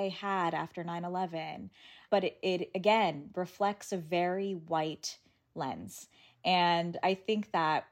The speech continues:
time and time, every four years, par-, particularly in presidential elections and general elections, we see this very specific lens, which is like,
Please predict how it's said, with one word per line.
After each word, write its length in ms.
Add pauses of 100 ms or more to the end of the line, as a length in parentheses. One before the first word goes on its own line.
(160)
time 320
and 100
time, 400 (100)
every 300
four 240
years, 720
par-, 180
particularly 640
in 80
presidential 640
elections 640 (540)
and 100
general 260
elections, 440 (280)
we 80
see 720
this 180
very 360
specific 600
lens, 260
which 200
is 160
like, 300